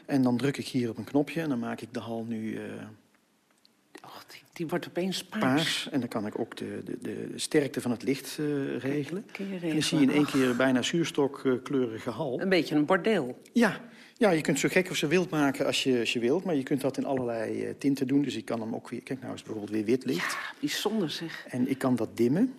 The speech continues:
Speaker 2: Ja.
Speaker 1: En dat gebeurt allemaal draadloos in huis. Dus alle lampen zijn verbonden in een netwerk. En ik stuur dat met mijn telefoon.
Speaker 2: Maar je kunt ze allemaal apart bedienen?
Speaker 1: Iedere lamp kan afzonderlijk bediend worden, of in een groep, wat je wil.
Speaker 2: Ja.
Speaker 1: Dus 's avonds als wij televisie kijken,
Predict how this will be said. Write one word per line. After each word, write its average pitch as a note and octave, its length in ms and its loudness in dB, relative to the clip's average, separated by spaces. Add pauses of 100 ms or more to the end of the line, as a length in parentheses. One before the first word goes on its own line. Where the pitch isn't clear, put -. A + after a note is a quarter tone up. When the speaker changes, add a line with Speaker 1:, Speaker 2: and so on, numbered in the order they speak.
(160)
Speaker 2:
Ja. C#3 200 -2 (1600)
Speaker 1:
En C#3+ 120 2
dat C3 160 -2
gebeurt C#3+ 320 2
allemaal C#3 260 0
draadloos C3 580 2
in B2 120 0
huis. A#2 360 -2
Dus - 160 -6
alle E3 200 4
lampen C3 640 2
zijn B2 240 -2
verbonden C3+ 400 2
in B2 100 4
een A#2+ 100 4
netwerk. A2 600 -2
En - 60 -16
ik B2+ 60 -6
stuur F3 280 2
dat A2+ 160 -2
met A#2 140 -6
mijn A#2+ 120 -8
telefoon. A2 340 -4
Speaker 2:
Maar G3+ 180 4
je G3 100 0
kunt A3 180 2
ze - 120 0
allemaal G3+ 280 2
apart F#3+ 360 0
bedienen? E3+ 480 0 (220)
Speaker 1:
Iedere G#3+ 220 2
lamp D#3+ 240 0
kan C#3 120 0
afzonderlijk C3+ 460 0
bediend C3+ 220 0
worden, F#3+ 340 -4
of - 140 0
in A#2 100 -2
een G#2+ 80 -4
groep, F3 340 0
wat A#2 200 -4
je G#2+ 80 -8
wil. F#3 340 0 (100)
Speaker 2:
Ja. E3+ 320 -2 (100)
Speaker 1:
Dus - 140 -4
's - 60 2
avonds E3+ 300 2
als - 120 -2
wij A#2 100 0
televisie C3+ 420 -2
kijken, A2 440 0